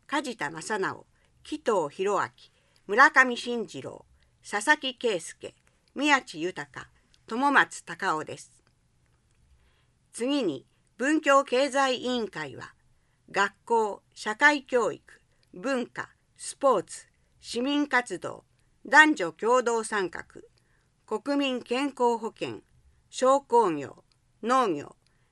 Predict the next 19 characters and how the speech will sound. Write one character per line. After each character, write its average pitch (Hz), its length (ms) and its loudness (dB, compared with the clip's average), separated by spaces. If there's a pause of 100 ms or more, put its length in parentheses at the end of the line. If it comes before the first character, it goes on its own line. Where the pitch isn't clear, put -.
(100)
な 277 200 6
ど 247 80 0
の 185 160 0
分 247 260 -2
野 160 160 -2
を - 120 -12 (120)
担 185 200 -2
当 160 200 -8
し - 120 -16
て 147 100 -6
い 123 80 -8
ま 120 140 -12
す。 - 180 -20 (1500)
委 226 80 -4
員 294 280 2
長 147 280 -8
は 123 200 -10 (300)
小 277 140 2
原 202 260 6